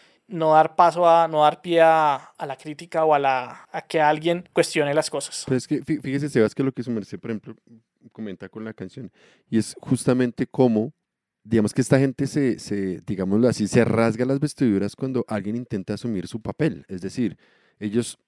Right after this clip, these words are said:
Speaker 2: se asume que son quienes tienen el, el, las condiciones, la potestad divina para, eh, opinar y decir qué es correcto y qué no es correcto con la vida del ser humano.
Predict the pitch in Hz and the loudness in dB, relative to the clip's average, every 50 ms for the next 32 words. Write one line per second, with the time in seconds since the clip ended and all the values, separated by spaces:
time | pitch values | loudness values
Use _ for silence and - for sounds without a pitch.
0 | _ _ - - - - 104 101 - - 165 175 143 131 160 - - - - 104 | _ _ -20 -14 -8 -8 -8 -6 -4 -2 0 2 2 2 0 0 -2 -4 -4 -4
1 | 98 - - 120 117 113 - - - 101 92 95 104 110 113 104 - - 104 95 | -6 -6 -4 -4 -2 -4 -4 -4 -4 -4 -2 -2 -2 -4 -6 -6 -8 -12 -10 -10
2 | 92 90 87 - - 95 90 87 - - - 113 110 104 98 92 87 - - - | -10 -10 -12 -10 -10 -10 -10 -10 -10 -6 -2 0 0 0 0 -4 -8 -8 -2 2
3 | 131 139 139 123 113 113 113 113 104 101 - - 101 98 - 98 87 - - 107 | 2 4 4 4 2 0 -2 -2 -6 -6 -8 -8 -10 -8 -8 -10 -12 -8 -6 -6
4 | 95 92 92 107 117 120 120 117 113 120 117 - 120 117 110 104 101 - - _ | -6 -4 0 2 4 4 4 4 2 -2 -4 -4 -4 -4 -2 -4 -6 -8 -12 _
5 | _ _ - 117 113 101 - 110 101 98 92 90 87 82 82 - _ _ _ _ | _ _ -20 -20 -16 -10 -4 -2 -2 0 0 0 -2 -4 -6 -10 _ _ _ _
6 | _ _ _ _ - 117 110 - 120 117 110 104 101 98 107 113 117 117 - 113 | _ _ _ _ 2 2 2 4 2 0 2 2 2 2 2 0 0 0 0 0
7 | 101 95 - - - 113 110 - - - 117 117 113 117 104 _ - 113 104 - | 0 0 0 -2 -2 -2 -2 -2 -4 -6 -4 -2 -2 -4 -4 _ -8 -10 -8 -6
8 | 117 110 113 107 - - - 117 113 120 107 _ - 113 110 - 117 110 107 101 | -6 -6 -6 -8 -6 -4 -4 -2 -2 -2 -4 _ -8 -8 -6 -4 -2 -2 -2 -2
9 | 92 90 87 85 90 98 104 - - 104 92 90 92 95 95 90 95 120 233 | -2 -2 -2 -4 -4 -6 -8 -6 -4 -4 -4 -2 -2 -4 -4 -4 -4 -6 -8